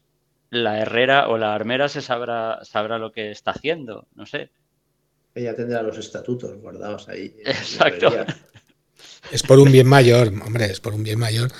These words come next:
Speaker 3: de, de acoger a más mandalorianos.
Speaker 1: Eh, sí, sí, no, está, está muy bien, yo, yo creo que está muy bien, eh, relacionado, em, porque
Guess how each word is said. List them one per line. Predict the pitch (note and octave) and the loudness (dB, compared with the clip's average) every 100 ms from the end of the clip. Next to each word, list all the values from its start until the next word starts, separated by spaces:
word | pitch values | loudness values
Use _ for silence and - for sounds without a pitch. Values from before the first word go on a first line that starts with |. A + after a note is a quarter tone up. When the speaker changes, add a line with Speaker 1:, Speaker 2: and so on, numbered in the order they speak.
| - - - A2 | -20 -20 -20 -14
Speaker 3:
de, | G#2+ G2 F#2+ F2+ G2 G2 _ _ _ _ _ - - | -10 -10 -10 -12 -14 -20 _ _ _ _ _ -20 -12
de | G#2+ | -10
acoger | F#2+ G2 - B2 | -6 -6 0 2
a | A#2+ | 4
más | G#2+ A#2 G#2+ | 2 0 0
mandalorianos. | G#2+ F#2+ F#2 - - A2 F#2 - _ _ _ _ _ _ _ _ _ _ _ | -6 -6 -10 -10 -10 -10 -12 -18 _ _ _ _ _ _ _ _ _ _ _
Speaker 1:
Eh, | E2 - _ _ _ _ | -20 -20 _ _ _ _
sí, | - D#3 | -8 -8
sí, | D#3 F3+ | -6 -4
no, | D#3 D#3 | -4 -4
está, | A#2 - A2+ A2 | -8 -8 -8 -8
está | A2+ - G#2+ | -12 -12 -10
muy | B2 B2+ | -8 -8
bien, | B2+ B2+ B2 A#2 A2 G#2+ _ _ _ _ _ _ _ | -4 -4 -4 -10 -14 -18 _ _ _ _ _ _ _
yo, | A2 - | -18 -16
yo | A2 G#2+ | -16 -14
creo | G#2+ | -12
que | A#2 | -12
está | C3 B2+ | -6 -8
muy | A#2+ A2+ | -6 -12
bien, | A2 G#2+ G#2 G#2 G2 _ _ _ _ _ _ _ _ _ _ - | -10 -10 -10 -14 -16 _ _ _ _ _ _ _ _ _ _ -14
eh, | A2 G2+ G2 G2+ G2 F#2+ - - - C#2+ - - _ | -10 -10 -10 -10 -10 -10 -14 -16 -20 -20 -20 -20 _
relacionado, | - A2 G2+ G2 G#2+ G#2+ B2+ B2+ D#3 - | -8 -6 -4 -4 -6 -2 -2 -2 -6 -10
em, | A2+ G#2+ G2+ G2+ G2+ G2 _ _ _ _ _ | -12 -10 -10 -12 -16 -20 _ _ _ _ _
porque | - G#2+ - G#2 G2+ G2+ - | -14 -14 -10 -8 -8 -10 -14